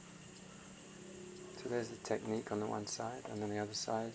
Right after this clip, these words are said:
you've got the, the faith and the sense of, "Yeah, this is pretty simple. I can do this." All the things are there then. But a good going two-way thing, good teacher,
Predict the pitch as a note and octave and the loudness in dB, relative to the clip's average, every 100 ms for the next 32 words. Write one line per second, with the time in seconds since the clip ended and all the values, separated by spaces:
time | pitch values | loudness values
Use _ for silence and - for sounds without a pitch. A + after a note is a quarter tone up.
0 | B2 A2+ A2 - G#2 G#2 G#2 G#2 - - | -4 -2 -2 -2 -2 -2 -2 -6 -10 -8
1 | - - - A#2 A#2 - B2 A#2+ - B2+ | -6 -2 4 2 2 -4 -4 -4 2 4
2 | A#2 - C2+ D2 E2+ - - - - C3+ | 4 0 -4 -4 -6 -8 -12 -10 -6 -4
3 | B2+ A#2+ C3+ B2 - B2+ - G#2 G#2+ - | -4 2 4 4 4 2 4 0 0 -6
4 | - - - A2+ - A#2+ B2 A2 G#2 - | -12 -12 -6 -2 0 2 2 2 0 -6
5 | - - - - - C#3 C#3+ C3+ C3 A#2 | -12 -12 -14 -12 2 4 4 6 4 4
6 | A2+ A2+ G2 G2 - - - - - - | 4 4 4 2 -4 -12 -14 -14 -14 -14
7 | - - - - - - - - - - | -14 -14 -14 -14 -14 -14 -14 -14 -14 0
8 | A2+ G#2+ G#2+ B2+ - A2+ A2+ A2 A2 G#2+ | 2 2 6 4 6 6 6 4 2 -2
9 | G#2+ - - - - - - - - - | -6 -10 -12 -12 -14 -14 -14 -14 -14 -14
10 | - - - - - - - A#2 A2+ G#2 | -14 -14 -14 -12 -12 -8 2 8 8 8
11 | - G#2+ G#2+ G2 - - - - G#2 - | 6 4 4 0 -6 -12 -14 -6 -6 -4
12 | B2 A2 C3+ | -4 -2 0